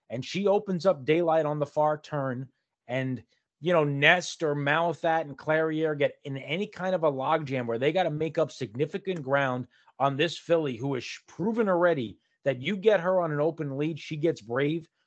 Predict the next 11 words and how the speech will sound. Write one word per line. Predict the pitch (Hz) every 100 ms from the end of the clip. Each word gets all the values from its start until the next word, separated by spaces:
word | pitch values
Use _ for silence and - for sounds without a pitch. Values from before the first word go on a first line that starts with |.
| _ -
she | - 208
can | 214 196
wire | 156 151 156
the | 147
field. | 131 - 131 90 80 _
I'm | 147 202
not | 240 220
saying | - 202 185
it's | 160 -
gonna | 147 120
happen. | - 156 156 160